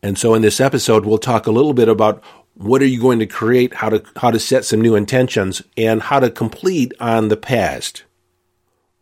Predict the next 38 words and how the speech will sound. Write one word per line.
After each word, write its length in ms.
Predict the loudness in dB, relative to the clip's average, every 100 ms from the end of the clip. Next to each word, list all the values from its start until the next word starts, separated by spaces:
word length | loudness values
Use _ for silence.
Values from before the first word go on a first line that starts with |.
| _
For 180 | -2 2
me, 300 | 4 4 2
this 260 | 2 0
New 100 | 0
Year's 360 | 2 4 4 2 -4
has 180 | -4 0
been 160 | 0
special 480 | 0 0 0 2 0
because 360 | 2 2 2 2
it 100 | 2
marks 400 | 2 0 0 0
the 180 | -2 -2
ending 460 | 0 2 2 2 -2
of 360 | -2 2 2 0 -6
a 100 | -6
series, 640 | -6 -2 2 2 2 -2 _ -20 _
a 60 | -12
project 540 | -6 -2 0 0 0
that 100 | 0
I've 100 | 0
been 120 | 2 2
involved 420 | 2 2 2 2
in 160 | 0
since 380 | 0 -2 -2 -2 -12 _
Thanksgiving, 720 | -6 -4 -4 -2 0 0 -4 -16 -20 _
and 140 | -6 -2
that 160 | 0
is 140 | 0 -2
the 100 | -6
Spiritual 460 | -4 -2 0 0
Adventure, 400 | 0 0 0 0
the 140 | -2 -2
online 540 | -2 -2 0 -2 -2
summit, 580 | -6 -2 0 2 0 -2 _ _ _ _
My 180 | -4 -2
Gathering 540 | 0 2 2 2 0 -2
of 100 | -4
Saints. 640 | -2 0 0 -4 -10